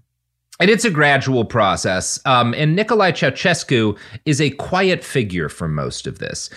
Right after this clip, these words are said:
He does not stick his neck out. He does not, uh, try to take any big fancy jobs for himself.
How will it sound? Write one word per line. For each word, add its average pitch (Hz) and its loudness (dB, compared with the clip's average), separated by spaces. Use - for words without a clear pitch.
He 226 0
does 185 2
not 180 2
stick - -2
his 156 2
neck 117 0
out. 95 -2
He 131 0
does 117 0
not, 123 0
uh, 113 2
try 131 2
to 131 0
take 131 0
any 123 0
big 110 0
fancy 113 0
jobs 98 0
for 101 -6
himself. 85 -2